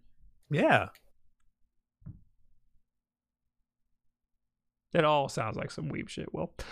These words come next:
Speaker 1: Yeah.
Speaker 2: Uh, <laughs> Melon says, "Well, they're not gonna include the video gamey stuff in the Metal Gear Solid movie. It'll just be the,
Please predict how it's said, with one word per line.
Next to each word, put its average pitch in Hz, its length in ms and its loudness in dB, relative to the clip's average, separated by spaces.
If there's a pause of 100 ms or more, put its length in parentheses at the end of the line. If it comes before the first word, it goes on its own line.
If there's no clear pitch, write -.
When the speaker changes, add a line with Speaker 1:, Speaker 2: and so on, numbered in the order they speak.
(100)
Speaker 1:
Yeah. 101 200 4
Speaker 2:
Uh, 160 280 12
<laughs> 147 40 0
Melon 165 520 6
says, 147 400 4
"Well, 208 560 6
they're 175 320 4
not 170 380 2
gonna 202 180 0
include 196 440 0
the 156 60 0
video 180 280 0
gamey 156 500 0
stuff 151 560 0
in 151 300 0
the 135 400 2 (140)
Metal 147 260 2
Gear 143 160 0
Solid 147 280 0
movie. 117 360 0 (340)
It'll 147 240 2
just 151 380 -2
be 165 180 2
the, 139 140 0